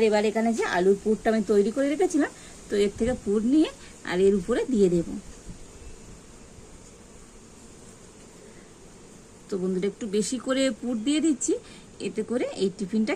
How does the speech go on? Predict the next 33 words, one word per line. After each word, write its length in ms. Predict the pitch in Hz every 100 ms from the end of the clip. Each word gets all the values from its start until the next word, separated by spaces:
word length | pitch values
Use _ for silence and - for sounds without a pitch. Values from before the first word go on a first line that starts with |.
| -
খেতে, 280 | - 202 208 202
বন্ধুরা, 300 | 220 226 254 190
দুর্দান্ত 480 | 208 190 240 240 226 269
হবে। 200 | 269 277 554 - - - - 185
আর 60 | 180
পুরটা 280 | 208 196 - 220
আমি 100 | 226 196
হাত 140 | 196 180
দিয়ে 160 | 330 403 539 - - -
এটা 140 | 185 202 196 -
চার 180 | 196 285 -
সাইডে 260 | 208 208 214
এইভাবে 200 | 226 370 -
ছড়িয়ে 300 | 202 185 180
দেব। 120 | 170 135 113 - - - - - - - - - - - - - - - - - - - - - - - - - - - - -
তো 60 | - 196
দেখুন, 180 | 190 180 180
এটা 100 | 196
কিন্তু 160 | 220 226 226
চার 140 | 208 -
সাইডে 240 | 220 214 208
ছড়িয়ে 260 | 226 214 233
দিয়েছি, 320 | 269 262 - - - - - - 190
আ-, 100 | 196 - 208
আরও 140 | 208 220
একটা 180 | 214 - 240
আমি 120 | 277 554 196
এর 100 | 214 208
উপর 160 | 180 202 196
দিয়ে 140 | 339 359 190
দিয়ে 160 | 180 175
দেব, 140 | 175 214 196 - - - - - - - - - - - - - - - - - - - - - - - - -
দিয়ে 180 | 190